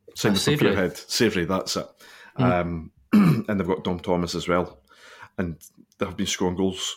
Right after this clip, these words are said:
Speaker 1: for fun. And we limited them to absolutely no shots on target.
Speaker 2: None.
Speaker 1: Lexington were, again, another easy clean sheet for himself.
Speaker 2: Nothing to do. And that, that to me just shows how good th-, that, well,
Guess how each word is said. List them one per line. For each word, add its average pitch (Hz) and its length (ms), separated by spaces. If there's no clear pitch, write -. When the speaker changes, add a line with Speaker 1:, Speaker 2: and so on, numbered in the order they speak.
Speaker 1:
for 92 100
fun. 104 280
And 87 260
we 98 160
limited 95 440
them 82 280
to 87 380
absolutely 80 480
no 98 260
shots - 360
on 80 120
target. 87 380
Speaker 2:
None. 202 340
Speaker 1:
Lexington 101 720
were, 90 200
again, 90 340
another 92 360
easy 95 280
clean 87 200
sheet - 320
for 104 120
himself. 80 460
Speaker 2:
Nothing 202 200
to 143 80
do. 156 280
And 127 140
that, 160 260
that 165 240
to 139 60
me 135 160
just 110 160
shows 131 300
how 117 120
good 120 360
th-, 180 220
that, 127 440
well, 110 240